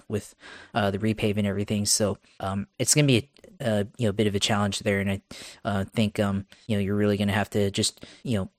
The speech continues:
manage your time in the pack, try to, try to st-, you know, stick around the back and wait, wait around for everybody to take themselves out and, you know, try to just, you know, be aware of everything, um,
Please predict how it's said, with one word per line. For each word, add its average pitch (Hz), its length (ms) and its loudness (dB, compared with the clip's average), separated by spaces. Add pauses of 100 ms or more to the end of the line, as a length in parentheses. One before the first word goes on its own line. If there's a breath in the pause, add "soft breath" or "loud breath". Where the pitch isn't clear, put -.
manage 123 440 6
your 117 80 2
time 123 220 6
in 117 60 6
the 104 60 2
pack, 120 460 4
try 113 240 8
to, 107 220 6 (260)
try 123 180 10
to 113 240 8
st-, - 320 6
you 120 120 0
know, 107 60 2
stick - 300 4
around 120 200 8
the 110 40 4
back 117 320 8
and 113 120 2
wait, 117 280 4
wait 120 200 4
around 113 320 6
for 107 120 0
everybody 110 420 4
to 95 60 -4
take 113 200 2
themselves 107 360 2
out 107 260 6 (360 loud breath)
and, 101 340 0
you 107 80 -2
know, 101 80 0
try 107 220 6
to 101 180 4 (260 loud breath)
just, - 200 -2 (140)
you 131 100 0
know, 110 80 4
be 113 160 4
aware 110 320 8
of 110 100 4
everything, 110 580 2 (340 loud breath)
um, 101 420 0